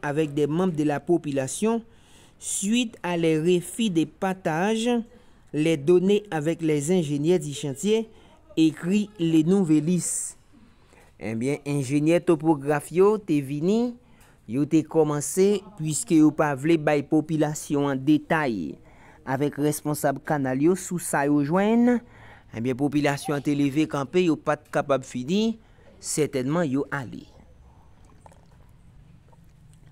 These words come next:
Si yo voye ou, fò kou bay detay, puisque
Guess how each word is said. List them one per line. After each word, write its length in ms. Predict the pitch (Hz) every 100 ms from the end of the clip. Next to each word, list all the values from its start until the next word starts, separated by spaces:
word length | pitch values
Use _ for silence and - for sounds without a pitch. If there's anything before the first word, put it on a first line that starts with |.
| - -
Si 320 | - 165 160
yo 160 | 151
voye 380 | 143 156 165 226
ou, 160 | 233 240
fò 240 | 233 190
kou 180 | 156 165
bay 300 | 139 151 147
detay, 720 | 139 127 156 208 240 254 262 254 - - - - - - -
puisque 540 | - 143 131 - 175